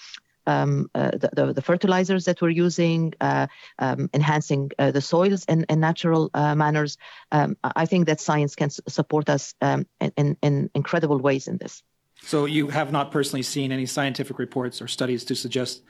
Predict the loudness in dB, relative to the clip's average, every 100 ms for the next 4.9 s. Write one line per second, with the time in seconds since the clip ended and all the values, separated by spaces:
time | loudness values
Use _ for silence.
0 | _ _ -8 -6 -6 -8 -12 _ _ -2
1 | 0 0 -2 -2 -2 0 0 -2 -4 -4
2 | -8 -6 -4 -4 -6 -6 -4 -2 -4 -8
3 | -16 _ -6 -2 -4 -6 -14 -8 -6 -6
4 | -10 -14 _ -6 -6 -6 -10 -14 -14